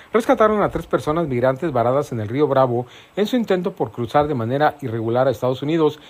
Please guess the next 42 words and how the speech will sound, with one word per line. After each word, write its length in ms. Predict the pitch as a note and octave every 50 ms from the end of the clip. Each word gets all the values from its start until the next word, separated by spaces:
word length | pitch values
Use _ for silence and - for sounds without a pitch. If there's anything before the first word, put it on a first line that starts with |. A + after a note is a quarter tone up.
| - - - -
mientras 260 | C#3 C3+ A2+ C#3+ C3
que 80 | - C#3
el 60 | C3
cuerpo 260 | A#2+ D3+ D#3 D3+ D#3+
de 80 | D#3 D3
una 140 | D3+ D#3 D3
persona 320 | - A#2 G2+ C#3 D3+ D3
fallecida 500 | C#3+ C3+ A2+ G#2+ G2 - - C#3+ D3+ C#3
por 140 | - A#2+ A2
ahogamiento 500 | G#2 G#2 A2 G#2+ A2 B2+ C3+ C3 D3 C3+
fue 140 | - B2 A#2
recuperado. 580 | A2+ G2 - F#2+ F#2 G#2+ G#2+ A#2 A#2 A2+ A2+ G#2 - - - - - - _
En 140 | - A#3+ C4
primer 300 | - C#4 A#3+ F#3+ F3 -
caso, 260 | - C#3+ C3 - -
la 100 | E3 C#3+
mañana 320 | A#2 A2+ A2+ B2+ C#3 D#3+ D#3+
de 140 | D#3 C3 B2+
lunes, 420 | C#3 C#3+ C3 C3 C3+ C#3 C3 - - - - - -
agentes 380 | - A3+ A3 C4 A#3+ - C4 A#3
de 60 | A#3+
la 60 | F3+
Oficina 360 | C#3+ B2 B2+ - D#3 E3 F3
de 60 | E3+ D#3
Representación 640 | C3 A2 B2 A2+ G2+ A#2 G#2+ - A#2 - D#3 E3
en 80 | F3 D3
Piedras 280 | B2 C3 A#2 A2+ A#2 A#2+
Negras, 280 | D3 D#3+ E3+ E3 -
Coahuila, 420 | - B2+ A#2+ D3 D#3+ C#3+ B2+ C3+ - - - - - - -
recibieron 440 | F#3 A3+ - B3 A#3+ A#3 A#3+ A#3
el 120 | A3+ F3 D3
aviso 260 | C#3 D3+ D#3+ - G3
de 60 | E3
auxilio 420 | C3 A#2 - - D#3 D#3 E3 E3+ E3
que 80 | -
tres 240 | - - C#3 C#3+ -
hombres 240 | E3+ E3+ E3+ F3 -
adultos, 460 | D3 C#3 D3 D#3+ D#3 - E3 D3 A#2
dos 180 | B2+ D3 C#3 F3
originarios 460 | E3 B2+ A2 B2+ B2+ C3+ D3 D#3+ C#3
de 100 | B2 G#2
Colombia 460 | - A#2 C3+ D3+ D#3 C#3+ C3 A#2 -